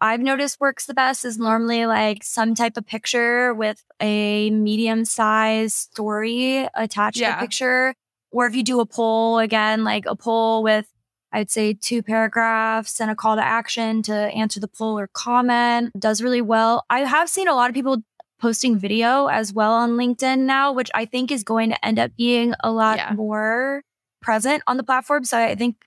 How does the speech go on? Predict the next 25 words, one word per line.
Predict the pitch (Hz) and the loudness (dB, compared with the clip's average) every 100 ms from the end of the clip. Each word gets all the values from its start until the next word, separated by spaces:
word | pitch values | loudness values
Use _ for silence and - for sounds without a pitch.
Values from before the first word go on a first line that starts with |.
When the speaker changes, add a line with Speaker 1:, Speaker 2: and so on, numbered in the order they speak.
| _ _ _ _ | _ _ _ _
Speaker 1:
on | 254 302 | 0 2
LinkedIn, | 302 285 254 262 - | 2 2 0 -2 0
anything | 233 262 277 208 | -2 -2 -2 -2
goes | 202 202 | -2 -2
right | 240 262 | 0 0
now. | 277 277 277 - - | 2 4 2 2 -2
I | |
think | 226 247 233 | -2 -2 -2
trying | - 220 226 233 | 0 0 2 0
different | 226 233 220 | -2 -4 -2
things | 220 226 220 | 0 0 2
and | 214 | 0
doing | 214 226 139 | 2 0 0
A | 220 | -2
B | 202 214 | 0 -2
testing | - 220 - 247 247 240 | 0 -2 0 -2 0 0
is | 202 | -2
really, | 226 220 220 | -2 0 0
really | 220 220 | 0 2
Speaker 2:
Right. | 214 208 | 2 2
Speaker 1:
important | 214 226 240 | 2 2 2
on | 226 233 | 2 2
your | 220 | 0
profile, | 233 220 247 269 277 | -2 0 2 2 0
because | 226 - 220 - | -4 -4 -6 -6